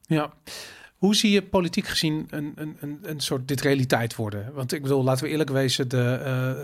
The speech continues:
eh, rechts Nederland is heel erg, eh, eh, uit elkaar gespeeld, <clears throat> weet je. Eh, ehm, we hebben B V N L, we hebben de L P, we hebben Ja eenentwintig, volgens mij,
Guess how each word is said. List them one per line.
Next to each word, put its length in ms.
eh, 540
rechts 360
Nederland 480
is 120
heel 260
erg, 340
eh, 360
eh, 380
uit 160
elkaar 240
gespeeld, 760
<clears throat> 20
weet 180
je. 80
Eh, 480
ehm, 420
we 80
hebben 440
B 60
V 360
N 120
L, 240
we 60
hebben 180
de 80
L 160
P, 100
we 80
hebben 200
Ja 240
eenentwintig, 640
volgens 240
mij, 340